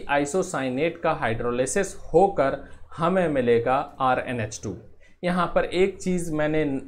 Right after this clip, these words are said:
बताना भूल गया, वो है यहाँ पर ये स्टेप को आईएमपीई कहा जाता है। आईएमपीई का मतलब होता है इंट्रामोलिकुलर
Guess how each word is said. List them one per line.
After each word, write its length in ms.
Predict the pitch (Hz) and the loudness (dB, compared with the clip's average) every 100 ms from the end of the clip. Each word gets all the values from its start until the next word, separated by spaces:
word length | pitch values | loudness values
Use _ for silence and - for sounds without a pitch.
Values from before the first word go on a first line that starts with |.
| - | -10
बताना 460 | 123 127 139 127 127 | -2 -2 0 0 0
भूल 240 | 123 170 | 2 2
गया, 260 | 165 143 - | 4 2 0
वो 280 | 135 151 202 | -2 4 4
है 460 | 143 143 120 127 - | 4 2 2 0 -4
यहाँ 340 | 131 135 135 113 - | -6 -4 -2 -2 0
पर 220 | 151 151 - 120 | 0 -2 -8 -6
ये 420 | 139 170 185 147 | 0 2 2 -2
स्टेप 380 | - 143 117 117 | -4 -2 -2 -2
को 280 | 165 - 98 | -2 -2 0
आईएमपीई 1300 | 123 143 147 101 135 151 - 165 165 170 - 143 156 165 | 2 4 2 0 -4 -4 -6 -4 -4 -4 -6 -6 -6 -2
कहा 340 | 131 120 120 110 | 0 2 2 0
जाता 440 | 110 95 - 98 | 0 -4 -2 -2
है। 240 | 95 117 101 - - - - - - - | -2 -2 -2 -6 -10 -10 -16 -16 -10 0
आईएमपीई 720 | 147 156 170 185 185 180 175 175 | 2 4 2 0 0 -2 -2 0
का 220 | 185 175 | 4 4
मतलब 460 | 160 151 160 156 156 | 4 -2 2 0 0
होता 320 | 151 156 143 - | -4 0 0 0
है 340 | 143 147 170 - - - - | -2 0 0 -4 -20 -10 -2
इंट्रामोलिकुलर 1200 | 180 185 190 185 185 185 160 151 151 151 156 160 | 0 0 2 4 4 4 4 4 2 2 2 2